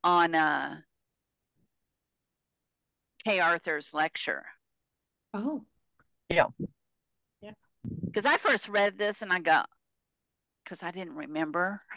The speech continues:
Speaker 1: <laughs> I go, "What is this?" I go, "Oh, this is Kay Arthur's lecture." <laughs> Yeah, so you got some really cool material. It's not word for word, but it, it, it has the themes and stuff. So,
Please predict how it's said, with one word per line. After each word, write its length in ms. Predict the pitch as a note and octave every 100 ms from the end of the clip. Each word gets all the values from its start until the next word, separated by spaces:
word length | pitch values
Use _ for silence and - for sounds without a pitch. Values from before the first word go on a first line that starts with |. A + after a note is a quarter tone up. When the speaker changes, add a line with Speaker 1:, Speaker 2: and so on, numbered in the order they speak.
| -
Speaker 1:
<laughs> 760 | F#4+ - G4+ - A4+ - F4 G#4 _ _ - - _
I 100 | A3
go, 200 | F#3 D#3+
"What 220 | D#3 A3 G4
is 280 | F4+ A4 -
this?" 240 | E3 D#3+
I 60 | F3
go, 180 | E3 - _ _ _ C#5+
"Oh, 80 | G#4
this 200 | C5 C5+
is 140 | -
Kay 260 | - A3+ G#3+
Arthur's 540 | B3 - - B3+ -
lecture." 560 | C4+ F4 - - - - _ -
<laughs> 80 | A#4+ _ _ _ _ _ _ _ _ _ _ _ _ _ -
Yeah, 360 | A3 G3 E3
so 320 | F3+ A#3 G#3+ G3
you 200 | G3+ G#3+
got 280 | A3 G3+
some 260 | - G3 F3+
really 220 | F#3 F3
cool 260 | - G3 F#3
material. 520 | E3 D3 G3 F#3 E3
It's 100 | F#3
not 220 | A#3 A#3
word 280 | G#3+ G#3+ G3
for 140 | G3+ F3
word, 480 | F3+ F#3+ G3+ G3+
but 160 | F#3+ E3+
it, 220 | D3 -
it, 240 | - E3+ C#3+ -
it 180 | D#3+ E3+
has 320 | F3+ F3+ E3+
the 120 | D3
themes 480 | C#3+ E3 E3+ E3 -
and 120 | C3
stuff. 380 | - - G#2 -
So, 360 | - D3+ A#2+